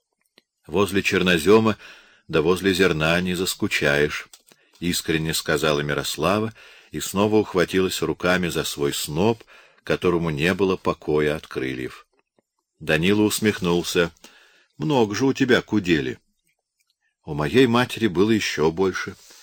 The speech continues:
и грустные воспоминания сковали глаза Мирославы. Вы тоже без матери? У меня только вишня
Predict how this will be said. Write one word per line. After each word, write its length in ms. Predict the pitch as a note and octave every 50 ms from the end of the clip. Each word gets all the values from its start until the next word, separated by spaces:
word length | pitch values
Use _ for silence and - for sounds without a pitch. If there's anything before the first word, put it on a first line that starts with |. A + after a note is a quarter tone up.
| - - - - - - - -
и 120 | F2 E2
грустные 420 | D#2 G2 A#2+ A2+ - - G#2+ G#2
воспоминания 720 | G2+ G2+ - - - G2 F#2+ G2 G2+ A2 A#2 A2+ G#2+ G2+ G2+
сковали 480 | - - - F2+ D#2 D#2 F2 F2+ F2+
глаза 400 | E2+ D#2 D#2+ D2+ C#2+ D2 D#2+ D#2
Мирославы. 680 | D#2 D#2 D2+ D#2 - - - D2 C2+ C#2 C#2 B1+ C2 - _ _ _ _ _ _ _ _ _ _ _ _ _ _ _ _ -
Вы 140 | D#2 D#2+ D#2+
тоже 260 | - A2 A2 G2+ F2+
без 200 | F2 E2 C#2+ D2
матери? 440 | D2+ D2 C2+ - - C2+ A#1+ A#1 - _ _ _ _ _ _ _ _ _ _ _ _ _ _ _ _ _ _ _ _ _ _ _ _ _ _ _ -
У 80 | - A2+
меня 220 | C3+ D3+ E3+ E3+
только 340 | - F3 E3+ D#3 - - D#3 C3+
вишня 680 | A#2+ C3 E3+ F3+ - - - B2 A2+ G2 F2+ E2 D2